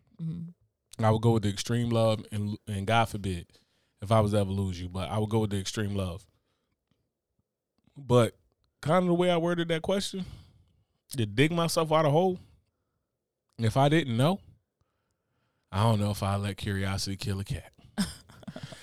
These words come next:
Speaker 2: I might just have to get that mediocre shit because I just, because, but then I'm also being biased because I'm thinking of how much it would hurt to lose you right now.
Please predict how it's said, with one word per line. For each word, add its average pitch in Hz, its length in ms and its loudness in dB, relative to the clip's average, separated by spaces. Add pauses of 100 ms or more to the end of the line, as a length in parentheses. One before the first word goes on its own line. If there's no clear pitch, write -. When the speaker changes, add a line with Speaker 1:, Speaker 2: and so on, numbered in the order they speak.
(140)
Speaker 2:
I 110 100 2
might 107 280 0
just 101 160 -4
have 98 200 0
to 98 80 -4
get 95 160 -2
that 95 160 0
mediocre 95 500 -2
shit 92 260 -2
because 95 320 -2
I 110 120 2
just, 107 340 -2 (420)
because, 120 460 6
but 123 380 2
then 139 140 6
I'm 127 120 4
also 123 280 4
being 117 280 2
biased 117 400 4
because 107 220 0
I'm 104 100 2
thinking 104 280 -2
of 98 60 -2
how 113 140 2
much 107 240 0
it 107 40 2
would 104 160 2
hurt 104 160 2
to 98 60 -2
lose 98 240 0
you 90 80 -6
right 87 180 -4
now. 87 160 -10